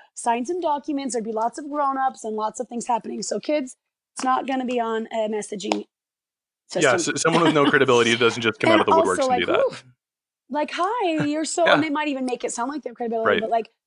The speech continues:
Speaker 1: no. And I would love, like, my dream would be to, like, kinda change the culture of us needing to take a million pictures of people with no clothes on, on our
Speaker 2: Totally,
Speaker 1: Instagram.
Speaker 2: yeah.
Speaker 1: <laughs> On our Instagram, like, come on, you don't understand what message that's sending.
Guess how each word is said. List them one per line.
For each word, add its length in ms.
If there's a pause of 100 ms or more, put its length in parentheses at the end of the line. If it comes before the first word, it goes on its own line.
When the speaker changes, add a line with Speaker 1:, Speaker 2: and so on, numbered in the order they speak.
(120)
Speaker 1:
no. 400 (240)
And 120
I 80
would 160
love, 360
like, 220
my 160
dream 260
would 120
be 100
to, 80
like, 280 (400)
kinda 260
change 320
the 100
culture 500
of 320 (300)
us 180
needing 300
to 100
take 360
a 80
million 640
pictures 420
of 120
people 300
with 120
no 140
clothes 240
on, 140
on 160
our 140
Speaker 2:
Totally, 240
Speaker 1:
Instagram. 160
Speaker 2:
yeah. 300
Speaker 1:
<laughs> 420
On 140
our 120
Instagram, 440
like, 180
come 160
on, 200
you 80
don't 140
understand 300
what 80
message 320
that's 240
sending. 400